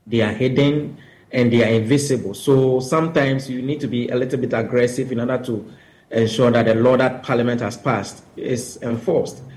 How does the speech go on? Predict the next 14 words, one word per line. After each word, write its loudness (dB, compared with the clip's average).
Globally, 2
tax -4
administrators 2
have -4
difficulty -2
in, -4
in -14
enforcing -4
tax -4
laws -2
in 0
an 2
informal 2
sector. -6